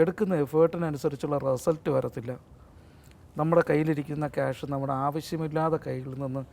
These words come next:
ചിലവായിക്കൊണ്ടേയിരിക്കും. ഇങ്ങനെയുള്ള കാര്യങ്ങളൊക്കെയാണ് നമ്മൾ തെക്ക് കിഴക്ക് ഭാഗത്തെ ദോഷം കൊണ്ട് ഉണ്ടാകുന്നത്. അപ്പം തെക്ക് കിഴക്ക് ഭാഗത്ത് വളരെ ശ്രദ്ധിച്ച് ചെയ്യേണ്ട ഒന്ന് രണ്ട് കാര്യങ്ങളുണ്ട്. ഒന്ന്,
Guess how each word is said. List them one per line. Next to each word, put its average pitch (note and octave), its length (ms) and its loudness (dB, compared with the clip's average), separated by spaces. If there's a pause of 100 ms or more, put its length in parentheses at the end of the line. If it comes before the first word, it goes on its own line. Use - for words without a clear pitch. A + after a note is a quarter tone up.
(340)
ചിലവായിക്കൊണ്ടേയിരിക്കും. C3+ 1000 4 (480)
ഇങ്ങനെയുള്ള F#3+ 380 4 (100)
കാര്യങ്ങളൊക്കെയാണ് C3+ 800 0
നമ്മൾ B2+ 160 -2 (400)
തെക്ക് D3+ 300 -4 (160)
കിഴക്ക് C3+ 380 -4 (100)
ഭാഗത്തെ C3+ 380 -2 (540)
ദോഷം C3 400 -2
കൊണ്ട് C3+ 180 -8 (140)
ഉണ്ടാകുന്നത്. A#2+ 520 -10 (1040)
അപ്പം E3 180 -2 (560)
തെക്ക് F3+ 300 2
കിഴക്ക് F3 380 2
ഭാഗത്ത് D3+ 380 2 (520)
വളരെ G3 300 4 (300)
ശ്രദ്ധിച്ച് C3 440 -4 (160)
ചെയ്യേണ്ട C3 240 -2 (100)
ഒന്ന് D#3 160 0
രണ്ട് D#3 180 -2
കാര്യങ്ങളുണ്ട്. A#2 480 -4
ഒന്ന്, C#3 140 -6